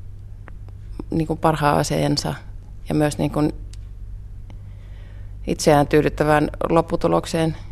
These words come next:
Ja mielellään, mikäli mahdollista, oppisi jotain uutta ehkä siinä matkalla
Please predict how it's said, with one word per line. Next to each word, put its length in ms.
Ja 380
mielellään, 1200
mikäli 380
mahdollista, 560
oppisi 440
jotain 460
uutta 420
ehkä 200
siinä 220
matkalla 600